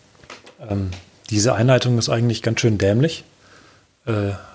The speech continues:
weil es ja nur die <laughs> neue Ausgabe ist für den Moment, wo sie neu ist. Wenn man das jetzt hört, in so zwei, drei, fünf Monaten, wenn's mal wieder eine neuere gab,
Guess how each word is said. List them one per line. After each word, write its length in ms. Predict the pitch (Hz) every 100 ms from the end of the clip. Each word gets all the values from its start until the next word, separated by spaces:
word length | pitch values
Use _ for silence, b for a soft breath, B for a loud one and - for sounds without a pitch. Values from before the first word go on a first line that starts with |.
| 165 160
weil 160 | 107
es 140 | 113 -
ja 100 | 110
nur 120 | 110
die 220 | 113 101
<laughs> 0 |
neue 360 | 135 104 120 131
Ausgabe 540 | 123 - 123 120 120
ist 340 | 135 135 - -
für 100 | 110
den 140 | 101
Moment, 460 | 101 98 107 123 -
wo 40 |
sie 140 | 101 101
neu 260 | 107 156
ist. 300 | 180 170 -
Wenn 140 | 127 117
man 260 | 117 117
das 240 | 123 123 -
jetzt 380 | 123 - -
hört, 400 | 135 143 165 -
in 200 | 202 123
so 280 | 113 120 120 135 135
zwei, 200 | 131 123
drei, 160 | 120 123
fünf 180 | 127 117
Monaten, 460 | 135 147 147 135
wenn's 180 | 117 123
mal 120 | 110
wieder 120 | 104
eine 100 | 101
neuere 380 | 98 165 240 202
gab, 320 | 180 185 190